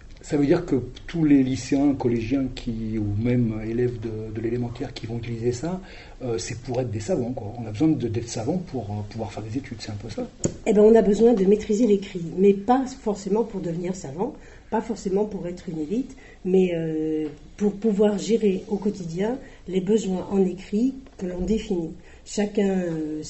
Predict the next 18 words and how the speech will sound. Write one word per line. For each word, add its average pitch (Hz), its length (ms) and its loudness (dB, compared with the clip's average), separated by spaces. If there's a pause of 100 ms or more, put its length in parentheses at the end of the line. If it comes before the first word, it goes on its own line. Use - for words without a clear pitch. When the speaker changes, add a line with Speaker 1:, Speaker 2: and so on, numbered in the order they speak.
(220)
Speaker 2:
a - 60 -8
envie 185 300 -2
de 165 120 -6
gérer 170 540 2
qui 208 140 -4
son 185 220 -4
journal, 165 480 -4 (460)
euh, 170 100 -10 (100)
qui 220 160 0
la 190 100 0
maîtrise 180 460 -2
de 170 120 -10
son 165 160 -10
métier, 190 520 -2
qui 254 120 -2
ses 208 200 0
écrits 185 320 -8
professionnels, 165 720 -6